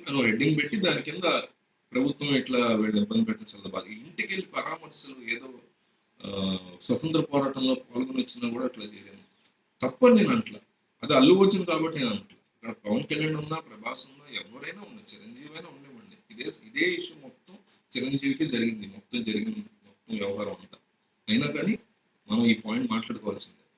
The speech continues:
వీళ్ళు వెళ్ళి పరామర్శించాల్సింది అల్లు అర్జున్ కాదు. అల్లు అర్జున్ రావటం వల్ల జరిగినటువంటి తొక్కిసలాట కారణంగా, సంధ్యా థియేటర్ మేనేజ్‌మెంట్ సరిగ్గా చూసుకోని కారణంగా జరిగినటువంటి తొక్కిసలాట కారణంగా,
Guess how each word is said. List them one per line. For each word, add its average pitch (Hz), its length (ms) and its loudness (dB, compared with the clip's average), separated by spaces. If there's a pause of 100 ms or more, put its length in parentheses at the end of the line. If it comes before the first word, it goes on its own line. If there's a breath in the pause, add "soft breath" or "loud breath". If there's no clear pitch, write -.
(300)
వీళ్ళు 110 220 4
వెళ్ళి 226 240 6
పరామర్శించాల్సింది 226 1400 -4 (100)
అల్లు 110 220 -20
అర్జున్ 110 280 -16 (120)
కాదు. - 140 -14 (1120)
అల్లు 139 400 0
అర్జున్ - 440 0 (140)
రావటం 131 480 0
వల్ల 123 220 -4
జరిగినటువంటి 110 640 -14
తొక్కిసలాట 123 720 -8
కారణంగా, 117 520 -8 (460)
సంధ్యా 135 440 6
థియేటర్ 139 340 4
మేనేజ్‌మెంట్ 123 800 -4 (520)
సరిగ్గా 127 440 2 (100)
చూసుకోని 147 440 0
కారణంగా 123 540 0
జరిగినటువంటి 110 480 -2
తొక్కిసలాట 120 500 -4
కారణంగా, 113 520 -6